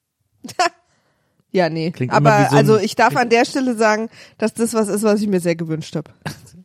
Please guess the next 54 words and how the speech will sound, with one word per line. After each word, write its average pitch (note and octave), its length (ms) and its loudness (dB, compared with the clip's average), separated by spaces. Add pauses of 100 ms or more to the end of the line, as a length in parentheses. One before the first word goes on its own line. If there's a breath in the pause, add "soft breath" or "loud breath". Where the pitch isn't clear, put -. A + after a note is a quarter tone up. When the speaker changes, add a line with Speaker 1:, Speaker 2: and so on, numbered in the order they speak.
(120)
Speaker 2:
Ohne, D3+ 160 2
Speaker 1:
Also C#3+ 140 4
es G#3 100 0
Speaker 2:
ohne D#3+ 200 2
zu C#3 120 -4
wissen, E3 220 0
dass A2+ 140 0
du - 60 -8
es - 40 -18
dir G2+ 120 -14
gewünscht F#2 300 -14
hast. - 200 -20 (200)
Speaker 1:
Ja, F#3+ 300 0 (160)
also G#3 180 -2
ich F#3+ 100 -4
wollte A3+ 280 0
schon B3+ 160 -10
immer A#3+ 480 -2 (280)
kochen A#3 300 -4
lernen, E3 500 -4
so. - 140 -4
Speaker 2:
Ja. F3+ 180 -2 (340 soft breath)
Speaker 1:
Und F#3+ 160 -2
Nils, G3 240 2
sie G#3+ 100 0
hat F#3 160 -4
mir G3 100 -2
diesen F3+ 280 -6
Wunsch F#3+ 180 -4
jetzt - 160 -8
erfüllt G#3+ 420 0 (300 loud breath)
und G3 160 -4
nicht, G3+ 380 -6
weil F#3 340 -2
ich C3+ 160 -8
zum F#3 180 -8
vierten G#3 380 -6
Mal F#3 300 0
irgendwie F3 400 -4
sein, F3 420 -4 (420 soft breath)
äh, E3+ 260 -2
Steak - 560 -2
verhauen F3 440 -2
habe E3 160 2
und E3 80 -2
er C3+ 80 -2
einfach E3+ 240 -4
stinksauer F3+ 640 0
war D#3 120 -2
und D#3+ 140 -4
jetzt E3+ 180 -6
gesagt E3+ 160 -2
hat, F3 120 -2
so, G3+ 320 4